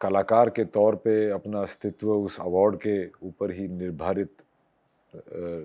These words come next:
निर्भर करके चलोगे, तो, तो आपका कुछ होने वाला है नहीं। आ, रिकॉग्निशन, फ्रेटर्निटी का रिकॉग्निशन आपको बिल्कुल ही, बहुत ही आपको स-, इंकरेज कर सकता है।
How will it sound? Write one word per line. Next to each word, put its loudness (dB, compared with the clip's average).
निर्भर 0
करके 0
चलोगे, -2
तो, 0
तो 8
आपका 6
कुछ -2
होने -6
वाला 0
है -8
नहीं। -16
आ, 6
रिकॉग्निशन, 2
फ्रेटर्निटी 2
का 6
रिकॉग्निशन 0
आपको -6
बिल्कुल -2
ही, -2
बहुत -2
ही 4
आपको -4
स-, -4
इंकरेज 6
कर 8
सकता -6
है। -12